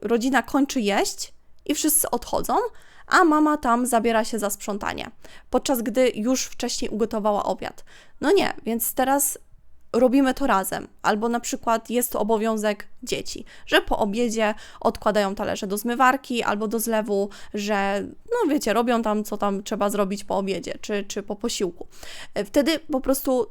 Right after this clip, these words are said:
też jest budowane to takie poczucie, że wszyscy jesteśmy odpowiedzialni, tak? Że korzystamy z tego domu i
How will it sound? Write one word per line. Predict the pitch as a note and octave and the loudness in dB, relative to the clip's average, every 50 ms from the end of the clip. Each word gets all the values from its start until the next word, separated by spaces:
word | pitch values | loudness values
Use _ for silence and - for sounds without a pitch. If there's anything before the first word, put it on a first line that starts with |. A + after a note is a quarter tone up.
| - - | -4 -2
też | A#3+ B3 - - - - - - | -2 -2 -2 -2 -8 -10 -12 -14
jest | - A2+ G#3 G#3 B3 B3 A#3 - - - - | -10 -8 -2 2 2 2 2 2 -2 -4 -6
budowane | G3+ A3 A#3+ G3 A#3 G#3+ A#3+ A3 A#3 B3 A#3+ | -4 -2 0 0 0 0 0 0 0 0 -2
to | - - | -4 -4
takie | A3+ G#3+ - A#3+ | -6 -4 -4 -6
poczucie, | - - A3+ - - A3 - - C4+ D4+ | -6 -6 -6 -4 -4 -4 -2 0 0 2
że | C#4+ C4 C4 | 2 2 0
wszyscy | - - - C#4 C#4 - - B3+ | 0 0 -2 0 0 -2 -2 -4
jesteśmy | B3 B3+ - A#3+ A#3+ A#3 A3+ A3 | -4 -2 -2 -4 -4 -2 -4 -4
odpowiedzialni, | - A3 - - A#3 G#3 A#3 A3+ G3 A3 - - - - - C4+ - | -4 -6 -6 -4 -4 -2 -2 0 2 2 0 0 0 -4 -10 -10 -4
tak? | G#3+ A3+ C#4 D4 - - - - - | -2 -2 -2 -2 -4 -10 -16 -12 -6
Że | - A3+ A#3+ | 0 0 0
korzystamy | A#3+ - C4 A3+ A#3 G3 - - - G3+ G3+ G3+ G3+ | 2 2 -2 0 0 -2 -4 -2 -2 0 0 -2 -4
z | G3+ - | -4 -6
tego | - G3 G3+ G3+ G3+ | -6 -6 -4 -2 -2
domu | G3+ G3 G3 G3 G#3+ C#4+ A4 - - - - - - - - | -2 -2 -2 -2 -2 -2 -2 -4 -6 -16 -18 -20 -20 -10 -4
i | B3 C4+ D4 D#4 - | -2 -2 -2 -2 -4